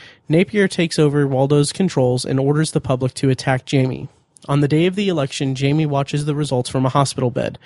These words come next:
Monroe wins, with Waldo, now voiced by Napier, coming second,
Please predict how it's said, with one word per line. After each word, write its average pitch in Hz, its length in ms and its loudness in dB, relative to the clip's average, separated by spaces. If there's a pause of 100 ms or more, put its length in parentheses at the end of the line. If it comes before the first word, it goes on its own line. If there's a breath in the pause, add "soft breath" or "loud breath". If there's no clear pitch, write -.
(380 loud breath)
Monroe 151 360 2
wins, 151 520 -2
with 131 200 -4
Waldo, 135 500 0
now 139 200 0
voiced 139 280 -2
by 127 120 -4
Napier, 127 460 -2 (380 loud breath)
coming 151 300 2
second, - 480 -2